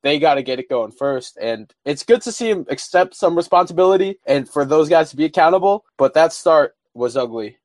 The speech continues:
And Jay Wright was just basically saying, "We can't start like this all the time 'cause eventually it'll catch up to us." It almost did here, but you gotta think, if this was a different team, like a, an Xavier or Creighton or a Butler, that, that's not happening. We saw it happen with Butler.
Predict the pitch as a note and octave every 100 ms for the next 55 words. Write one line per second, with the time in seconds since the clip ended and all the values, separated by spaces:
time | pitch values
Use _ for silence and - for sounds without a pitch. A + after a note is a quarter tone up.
0 | - B2 A#2+ A#2+ A2+ - B2 D3+ E3+ F3
1 | D#3+ D3 D3 C#3 D3+ - D3 F3+ F#3 E3+
2 | - _ D3+ D3+ G#3 F#3+ G3 F#3 F3 E3
3 | D#3+ E3+ D#3+ D#3 C#3+ C#3 - C3+ C3 B2+
4 | E3 F3+ D#3 C3+ D3+ C#3+ D#3 D3 C#3 A#2
5 | - B2+ C3+ D#3+ F#3 F#3 F3+ E3 F3+ E3
6 | C#3 - C3 B2+ C3+ F3 A3+ D#3+ - F#3
7 | C#3 _ C#3+ C#3+ A#3 A#3 G3+ E3 C#3+ -
8 | _ - B2+ E3 F#3 E3+ C#3+ C#3 B2 A#2
9 | A2 G#2 F#2+ C3+ C3+ A#2 D#3+ E3 C#3+ B2+
10 | A2 - F#3 E3 C3 A2+ G#2 A2+ _ C3+
11 | B2+ - D#3 A#2+ C3 A2 B2 C3 - C#3
12 | C3+ C#3 A2+ A#2+ A2+ G#2 F3+ C4 D#4 G3+
13 | D#3 C#3+ A#2 A#2 G#2 G#2+